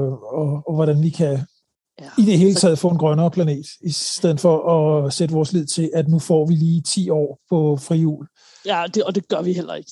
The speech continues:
Speaker 2: Det
Speaker 1: Nej.
Speaker 2: giver ikke ti år på frihjul, fordi vi havde jo også en eksplosion i enoghalvfems, ikke, som var, altså, den sidste store ting, ikke? Og, og,
Speaker 1: Ja.
Speaker 2: og,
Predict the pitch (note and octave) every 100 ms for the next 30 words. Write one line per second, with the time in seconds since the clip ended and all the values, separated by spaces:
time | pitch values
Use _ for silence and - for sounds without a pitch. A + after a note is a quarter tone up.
0 | - E3+ D#3 - - - - - - D#3
1 | D#3+ D#3+ F3+ F3+ F#3+ G3+ F3 E3+ - F#3
2 | - E3+ F3+ D#3 - E3+ E3+ - D3+ E3
3 | E3+ D#3+ D3 G3+ - E3 C#3 C#3+ D3 -
4 | _ E3+ C#3 - - _ _ _ - G3
5 | - G3 - F3 - - D#3 D#3+ D#3+ F3
6 | A3+ A#3+ F#3 - G#3+ C#3+ - D3